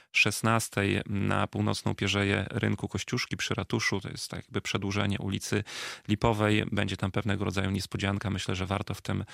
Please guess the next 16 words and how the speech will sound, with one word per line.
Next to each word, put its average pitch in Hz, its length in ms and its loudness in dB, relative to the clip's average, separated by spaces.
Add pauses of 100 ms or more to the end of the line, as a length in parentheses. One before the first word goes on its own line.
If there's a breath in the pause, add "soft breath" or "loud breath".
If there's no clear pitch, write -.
(220 loud breath)
uczestniczyć. 101 680 -2
Godzina 92 320 -2
szesnasta. 113 640 0 (420 loud breath)
E, 117 180 2 (120)
i 175 240 4
dziesiątego 147 580 4
lutego, 113 440 4
czyli 107 280 0
w, 101 220 -4
dokładnie 104 440 4
w 98 40 -2
rocznicę, 104 640 0 (420 loud breath)
e, 98 100 2
planujemy 104 480 4
w 95 100 -2
Białowieży 101 800 4